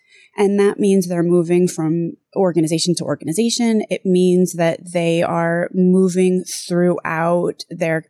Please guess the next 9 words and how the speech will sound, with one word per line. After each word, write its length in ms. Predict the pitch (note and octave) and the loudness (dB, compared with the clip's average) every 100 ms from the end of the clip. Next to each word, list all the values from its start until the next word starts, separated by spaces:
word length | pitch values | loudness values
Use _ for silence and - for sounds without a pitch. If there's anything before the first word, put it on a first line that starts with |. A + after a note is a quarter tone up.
| - | -2
own 320 | F3+ F3 D#3+ - | 0 0 -2 -8
care 280 | - D#3+ D3+ | -6 -6 -6
journey. 600 | D#3 F3+ F3+ A3+ D#4+ D4 _ - - _ _ - | -6 -2 0 0 0 0 _ -20 -20 _ _ -2
And 340 | G3+ F#3+ G3+ _ G3 F#3 | 0 2 -2 _ -10 -6
that's 640 | A3 - - - - - _ | -6 -6 -6 -6 -6 -12 _
the 380 | - G3 G3+ G3+ | -12 -8 -4 -6
hard, 540 | E3+ F#3+ G3 A3 A#3 - | -4 -4 -2 -4 -6 -16
complicated 760 | - - C#4+ D4 - F3 F3+ - | -8 -6 -2 -4 -4 -4 -4 -6
answer 600 | - - - - - | -8 -10 -10 -8 -8